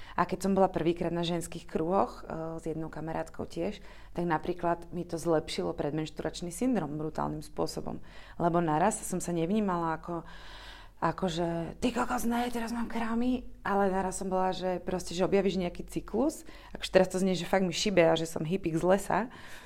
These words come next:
ale aj mi šibe, aj som hippík z lesa, ale, ale prosto, že objaviť tú ženskosť a tak ju nechať sebou prosto plynúť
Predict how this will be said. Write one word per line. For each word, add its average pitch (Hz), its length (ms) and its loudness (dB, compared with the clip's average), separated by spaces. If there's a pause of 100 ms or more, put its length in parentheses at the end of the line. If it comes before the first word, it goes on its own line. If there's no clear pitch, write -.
(440)
ale 165 560 4 (400)
aj 170 240 4
mi 165 80 4
šibe, 190 240 4
aj 160 160 2
som 165 160 2
hippík 165 320 2
z 170 40 4 (120)
lesa, 208 240 4
ale, 170 560 6
ale 170 320 2
prosto, 170 480 -4
že 175 320 0 (400)
objaviť 196 400 6
tú 233 120 6
ženskosť 170 600 2
a - 40 -6
tak 165 120 -2
ju 190 80 2
nechať 175 320 -2
sebou 180 280 0
prosto 175 360 -6
plynúť 170 400 0